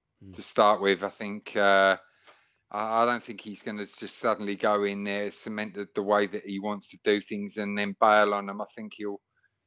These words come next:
Speaker 2: he'll establish him, he's, he'll establish himself at Tottenham first, and, and try and get them to a position where they're in the top four, and then that might, that might then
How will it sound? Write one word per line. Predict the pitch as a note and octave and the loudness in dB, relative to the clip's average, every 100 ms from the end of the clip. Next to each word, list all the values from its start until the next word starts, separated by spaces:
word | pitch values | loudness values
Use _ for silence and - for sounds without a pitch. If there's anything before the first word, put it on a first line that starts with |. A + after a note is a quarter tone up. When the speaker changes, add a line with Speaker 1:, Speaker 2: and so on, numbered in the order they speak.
| _ _ | _ _
Speaker 2:
he'll | - A2 G#2 G#2 | -6 -2 -2 -6
establish | - A#2 G#2+ G#2+ G2+ F2+ - | -2 0 0 -4 -10 -10 -10
him, | G#2+ G2 G#2 | -10 -10 -8
he's, | G#2+ - | -10 -8
he'll | C#3+ B2 B2 | -2 0 0
establish | - C3 B2 B2+ A#2 | 2 2 2 0 -6
himself | B2 A2+ - A2 G2+ | -6 -6 -2 -2 -2
at | A2 - | -6 -10
Tottenham | - A2 G#2+ G2 | -8 -8 -6 -10
first, | - G#2+ G#2 G#2 - | -2 4 4 4 -4
and, | G#2+ G2+ G2+ - _ _ _ _ _ _ - | -6 -4 -8 -12 _ _ _ _ _ _ -10
and | G#2 G2+ G2+ G#2 G#2 - - _ | -4 -2 -2 -2 -4 -6 -12 _
try | - A#2+ G#2 | -2 2 2
and | G2+ | 0
get | F#2+ A2 G#2+ | -2 -2 0
them | A2 G#2 | 0 0
to | - | -6
a | G#2 | -8
position | - G2 A2 - G#2 G2+ | -6 -6 -6 -6 -6 -2
where | G2+ | -2
they're | F#2+ G2 G2+ | 0 2 2
in | G#2+ | 0
the | G#2 | -4
top | - A#2+ - - | -4 -4 -4 -2
four, | G#2+ B2 F3 _ _ _ _ _ _ _ - | 2 4 2 _ _ _ _ _ _ _ -12
and | G#2 | -6
then | G2 G2 | -2 -2
that | G2 G2 | -4 -2
might, | G2+ F#2+ - | 0 0 -2
that | G#2+ G#2 | -6 -4
might | G#2 G2+ | -6 -6
then | G2+ G2 F#2+ F#2+ | -4 -4 -4 -8